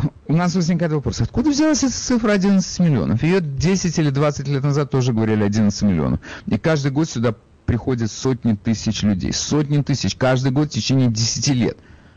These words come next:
А тут уже были одиннадцать миллионов. Они же обратно не вернулись, я так думаю.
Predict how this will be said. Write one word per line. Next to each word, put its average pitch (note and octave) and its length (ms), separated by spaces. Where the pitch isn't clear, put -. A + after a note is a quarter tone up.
А B2 100
тут D#3 220
уже D3 240
были B2+ 240
одиннадцать G2+ 480
миллионов. D#2+ 400
Они G2 160
же F#2+ 100
обратно F2+ 320
не F2 120
вернулись, F3+ 480
я - 60
так D#2+ 160
думаю. - 400